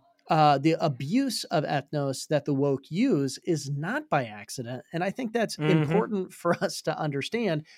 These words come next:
Speaker 1: because a lot of times, especially within Christian circles, we, we tend to, oh, I don't know, be, be overly extending and gracious towards things, uh, and towards people. And it's not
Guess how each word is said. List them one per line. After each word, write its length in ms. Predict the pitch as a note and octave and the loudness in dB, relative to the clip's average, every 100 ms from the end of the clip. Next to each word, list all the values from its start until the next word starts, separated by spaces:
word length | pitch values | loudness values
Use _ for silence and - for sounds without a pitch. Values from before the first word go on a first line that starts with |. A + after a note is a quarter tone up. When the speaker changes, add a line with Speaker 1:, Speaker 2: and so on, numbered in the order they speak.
| - - - | -20 -16 -6
Speaker 1:
because 220 | A#3 C4+ | -2 0
a 40 | |
lot 260 | A3+ F#3 F#3+ | 2 2 2
of 80 | E3 | 0
times, 300 | F3 E3 D3 | -2 -2 -4
especially 600 | D3 G#3+ G#3 F#3+ F3 D3+ | -4 -4 0 2 2 2
within 320 | D#3+ D#3 D3+ | -2 -2 -4
Christian 420 | - D3 - D3+ | -2 -4 -2 -4
circles, 600 | C3 D3+ C#3 D3 C3+ - _ _ _ _ | -2 -4 -4 -4 -6 -8 _ _ _ _
we, 120 | E3 F#3+ | 0 0
we 200 | F3+ D#3 | 0 -2
tend 440 | D#3+ - G#3 G#3 | -4 -6 -4 -4
to, 480 | - F3+ E3 D3+ C#3+ - | -2 0 2 0 -2 -2
oh, 560 | G3 F#3 F3 E3 D#3 D#3+ _ _ _ _ _ _ _ - - _ | 4 4 4 2 0 -6 _ _ _ _ _ _ _ -18 -18 _
I 80 | E3+ | 0
don't 160 | F#3 D#3+ | 2 2
know, 220 | D#3 D3+ | 2 2
be, 440 | D3+ E3 D#3 C#3 - _ _ - | 0 2 2 2 -4 _ _ -2
be 120 | F#3+ | 0
overly 580 | A3+ C#4+ A#3 C#4 A3+ G#3+ | 2 2 2 0 2 2
extending 880 | F3 - - - F3+ F3 E3 E3 D#3+ | 0 -4 -10 -4 -2 -2 0 -2 -2
and 260 | D#3+ D#3 | -4 -4
gracious 640 | B2 B2+ B2+ B2 - - - - | -2 -2 -2 -2 -6 -8 -12 -14
towards 340 | - D3 A#2+ - | -8 -6 -6 -8
things, 440 | B2 G2+ - - - _ _ | -12 -14 -16 -16 -16 _ _
uh, 220 | D#3 D3+ C#3 | -4 -2 0
and 200 | E3+ E3 | 0 0
towards 320 | - D#3 C3+ | -2 -2 -4
people. 380 | - C#3 C3 B2+ | -4 -6 -4 -6
And 160 | F#3 G3 | -2 -2
it's 160 | G#3 - | -2 -2
not 240 | C4 A#3 | -2 -4